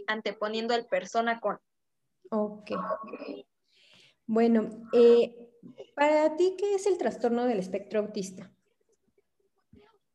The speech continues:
Speaker 1: Mm, pues en términos generales, te podría decir que es un trastorno del neurodesarrollo que se caracteriza por tener dificultades en la parte social, en la parte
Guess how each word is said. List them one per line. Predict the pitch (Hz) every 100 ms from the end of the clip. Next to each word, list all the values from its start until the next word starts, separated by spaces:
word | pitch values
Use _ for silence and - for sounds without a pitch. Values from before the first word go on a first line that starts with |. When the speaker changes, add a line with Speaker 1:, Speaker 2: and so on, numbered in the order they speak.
| _
Speaker 1:
Mm, | 226 247 240 240
pues | 240
en | 247 240
términos | 277 302 339 330 294
generales, | 254 226 220 247 285 302 - 622 - _ - - - -
te | 240
podría | 240 240 269
decir | 277 285 240
que | 277
es | 277
un | 262
trastorno | 247 233 226 247 240 247
del | 226 208
neurodesarrollo | 208 208 208 208 233 240 285 311 311 453
que | - 233
se | 220
caracteriza | 214 214 208 - 226 247 254 277 277
por | 233 226
tener | 220 220 233
dificultades | 254 247 247 214 208 220 226 240
en | 214
la | 202 -
parte | 220 226 208
social, | 214 208 277 294 302 294
en | 233
la | 202
parte | - 220 226 240 233